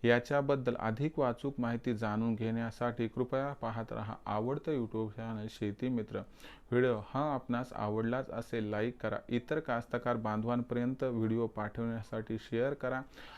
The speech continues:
आणि सबस्क्राईब करून जरूर नोटिफिकेशन बेलला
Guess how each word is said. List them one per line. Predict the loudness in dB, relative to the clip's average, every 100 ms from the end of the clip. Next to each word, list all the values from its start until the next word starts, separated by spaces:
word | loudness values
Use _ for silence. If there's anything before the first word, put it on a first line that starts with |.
| 0
आणि | 2 4
सबस्क्राईब | 4 2 2 2 2 2 0 2
करून | 4 4
जरूर | 2 0 2
नोटिफिकेशन | 2 0 0 -2 0 -2 -2 -4 -2 2
बेलला | 2 2 0